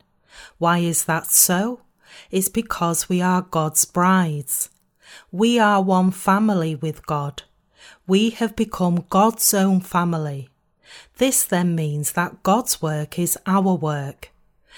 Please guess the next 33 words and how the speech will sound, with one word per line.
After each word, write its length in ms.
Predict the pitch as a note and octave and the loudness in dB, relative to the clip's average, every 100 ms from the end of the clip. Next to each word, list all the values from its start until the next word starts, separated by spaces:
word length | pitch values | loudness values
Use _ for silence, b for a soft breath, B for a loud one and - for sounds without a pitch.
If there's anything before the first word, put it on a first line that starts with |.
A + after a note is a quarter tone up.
| B B | B B
From 320 | - F#3+ F#3+ | 2 6 6
now 240 | A3 B3+ | 6 2
on, 300 | G3 D#3+ D#3 D#3 B B | 2 0 -2 -8 B B
we 220 | A3 A#3 | 2 6
are 220 | A3+ G3+ | 6 4
God's 400 | F#3+ G3+ A3+ - | 2 0 2 0
brides 640 | - F#3 E3+ E3+ E3 D#3+ - B B | -2 -2 0 0 -2 -4 -8 B B
and 200 | E3+ - | -4 -2
his 420 | - A3+ A3+ - | 0 2 2 0
work 340 | G#3+ G3+ G3+ - | 0 0 -4 -2
is 220 | F#3 - - | -2 -2 0
our 260 | F#3+ F#3 E3 | 2 2 0
work, 540 | D#3 D3 C#3+ - - B B B | -4 -4 -8 -12 -20 B B B
and 200 | E3+ E3+ | -2 -2
therefore, 720 | G3+ G#3+ C4 - F3 D#3 D3+ - B B | 2 2 0 -2 -2 -2 -4 -10 B B
whatever 580 | E3+ E3+ - A3+ B3+ C4 | -2 -2 0 0 0 0
we 260 | G3 F#3 E3+ | 2 0 0
do 280 | - F3 E3+ | 0 -2 -2
for 200 | - D#3 | -6 -8
God's 520 | - A3+ A#3+ - - | 0 0 0 -2 -2
work, 380 | D#3 D#3 D#3 - B B | -2 -2 -6 -14 B B
we 160 | F3+ F3 | 0 2
must 400 | F3 F3 - - | 2 0 -2 0
do 180 | B3 C4+ | 0 0
it 240 | B3+ - | -2 -2
all 360 | E3 D3+ D3+ - | -2 -2 -4 -4
as 240 | E3 - | -6 -2
we 120 | F3 | -4
would 260 | E3 F3 - | -2 -4 -2
do 260 | F3+ F3+ F3 | 0 0 0
our 340 | F3 E3+ F3 F3+ | -2 0 2 2
own 300 | F#3 A3 G#3 | 2 2 0
work. 540 | D#3+ D3 D3 - - | -2 -4 -6 -10 -20